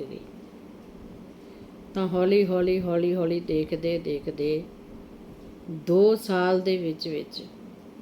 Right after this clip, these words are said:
ਉਹ ਲੜਕਾ ਜਿਹੜਾ ਸੀਗਾ, ਉਹ ਬਿਲਕੁਲ ਠੀਕ ਹੋ ਗਿਆ। ਹਾਲਾਂਕਿ ਬਿਲਕੁਲ ਠੀਕ ਦਾ ਮਤਲਬ ਇਹ ਨਹੀਂ ਹੈ ਕਿ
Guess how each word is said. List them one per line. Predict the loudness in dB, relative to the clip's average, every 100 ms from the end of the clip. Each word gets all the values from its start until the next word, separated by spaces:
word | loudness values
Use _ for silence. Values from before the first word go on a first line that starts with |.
| -18 -18 -20 -20 -20 -20 -20 -20 -20 -20 -18 -16 -16 -14 -12 -2
ਉਹ | 2
ਲੜਕਾ | 4 4 2 2
ਜਿਹੜਾ | 2 2 2
ਸੀਗਾ, | 0 -2 -2 -2
ਉਹ | -2 -2 0
ਬਿਲਕੁਲ | 2 2 0 -2
ਠੀਕ | -2 -4 -2
ਹੋ | -4 -4
ਗਿਆ। | -6 -8 -10 -16 -18 -18 -16 -8 0
ਹਾਲਾਂਕਿ | 2 2 0 -4
ਬਿਲਕੁਲ | -2 0 0 2 0
ਠੀਕ | 2 0 0
ਦਾ | 0
ਮਤਲਬ | 0 -2 0 -2 -2
ਇਹ | 0 0
ਨਹੀਂ | 2 0 0 0
ਹੈ | -2 -4 -12 -18 -18 -10
ਕਿ | -4 -2 -2